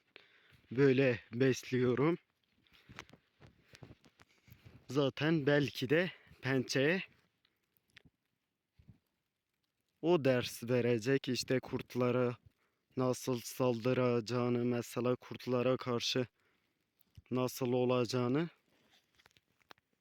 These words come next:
sürüyü nasıl koruyacağını pençe bunların hepsini her şeyden öğrenecek. Çünkü her şey tecrübe almış bir dişi.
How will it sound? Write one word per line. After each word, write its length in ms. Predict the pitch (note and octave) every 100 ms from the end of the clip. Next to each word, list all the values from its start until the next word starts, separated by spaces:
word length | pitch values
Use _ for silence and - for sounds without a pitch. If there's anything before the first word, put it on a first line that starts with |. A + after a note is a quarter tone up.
| _ _ _ _ _
sürüyü 640 | - - C#3 C#3 C3+ C#3+ C3+
nasıl 360 | C3+ - B2+
koruyacağını 1160 | A2+ - C3 C3 C3 B2+ B2+ A2+ B2 B2+ D#3+ F#3+ _ _ _ _ _ _
pençe 460 | B2+ B2+ B2+ F3 C#3+
bunların 520 | C3 B2+ B2+ C#3+ E3+
hepsini 680 | A#2+ E3+ - - D#3 G#3 A3+ _ _ _ _ _
her 100 | B2+ A#2
şeyden 400 | C3 B2 E3 D#3
öğrenecek. 760 | B2 A#2+ B2 A#2 A#2 A2+ F3+ -
Çünkü 400 | D3+ C#3 C3+ A#2
her 80 | G#2+
şey 260 | - G3 - - _ _
tecrübe 520 | - B2+ B2 G#2+ A#2+ D3+
almış 540 | B2 B2 D3+ C#3+ -
bir 240 | A#2+ G#2+
dişi. 380 | A#2+ A#2 - F#3